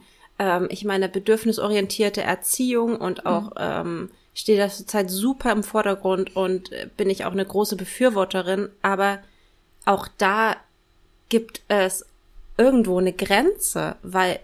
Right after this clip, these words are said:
Speaker 1: wenn du in irgendeinem Moment, wenn du nur nach den Bedürfnissen deines Kindes oder deiner Kinder dich, also vor allen Dingen Kinder, das widerspricht sich schon wieder, weil Kinder unterschiedliche Bedürfnisse haben, die sich teilweise widersprechen.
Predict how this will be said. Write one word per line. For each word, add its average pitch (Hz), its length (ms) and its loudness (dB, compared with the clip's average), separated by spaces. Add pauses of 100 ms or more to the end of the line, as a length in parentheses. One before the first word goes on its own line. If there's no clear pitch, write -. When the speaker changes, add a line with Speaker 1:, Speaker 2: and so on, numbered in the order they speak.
Speaker 1:
wenn 208 300 0
du 208 100 -2
in 208 200 0
irgendeinem 240 420 0
Moment, 226 320 2
wenn 208 100 0
du 208 160 0
nur 277 320 4
nach 277 160 0
den 254 180 0
Bedürfnissen 233 1000 0 (320)
deines 196 400 2
Kindes 285 580 2
oder 196 160 0
deiner 190 300 0
Kinder 285 500 2
dich, 190 300 -2
also 185 180 -2 (260)
vor - 200 -4
allen 180 80 2
Dingen 185 120 0
Kinder, 254 360 2
das - 180 -8
widerspricht 208 560 -2
sich 214 140 -2
schon 185 160 -2
wieder, 190 340 2
weil - 300 0 (360)
Kinder 202 380 0
unterschiedliche 190 560 -4
Bedürfnisse 196 600 0
haben, 180 280 2 (340)
die 202 60 0
sich 196 220 0
teilweise 180 480 0
widersprechen. 185 840 -2